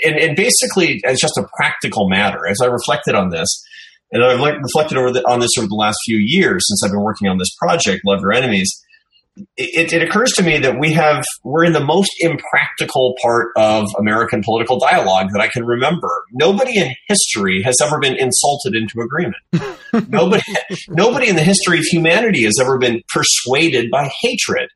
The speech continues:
Speaker 2: Mm.
Speaker 1: You know, that's the, that's the practical reality that Martin Luther King was talking about. You have to do something else. And so as I reflected on that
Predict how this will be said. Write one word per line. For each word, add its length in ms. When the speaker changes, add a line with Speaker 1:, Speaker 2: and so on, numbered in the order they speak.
Speaker 2:
Mm. 220
Speaker 1:
You 60
know, 120
that's 220
the, 300
that's 220
the 140
practical 520
reality 520
that 140
Martin 300
Luther 220
King 200
was 120
talking 320
about. 340
You 80
have 340
to 80
do 120
something 380
else. 200
And 100
so 120
as 120
I 40
reflected 460
on 160
that 300